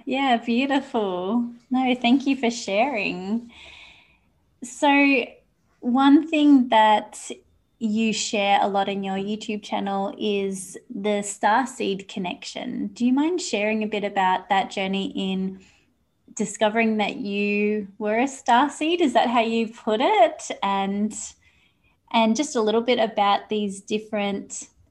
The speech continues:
uh, ec-, <laughs> well, I'd love to hear your terminology on things, because as I mentioned to you before we started recording, this is all quite new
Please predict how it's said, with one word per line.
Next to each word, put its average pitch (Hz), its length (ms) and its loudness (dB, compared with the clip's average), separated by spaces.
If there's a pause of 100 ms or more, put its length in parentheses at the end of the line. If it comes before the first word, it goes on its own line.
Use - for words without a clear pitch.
uh, 214 280 -2 (200)
ec-, 233 300 -2 (400)
<laughs> 214 300 -4
well, 233 120 8
I'd 233 200 8
love 254 220 6
to 330 120 4
hear 269 200 4
your 226 220 6
terminology 202 720 2
on 202 220 2
things, 185 320 -4
because 196 600 -2 (720)
as 208 320 2
I 208 80 2
mentioned 202 360 -2
to 202 60 -4
you 196 60 -6
before 196 280 -6
we 190 100 0
started 190 300 -2
recording, 196 1040 -2 (100)
this 220 240 2
is 247 220 0
all 208 600 0
quite 202 300 0
new 233 300 4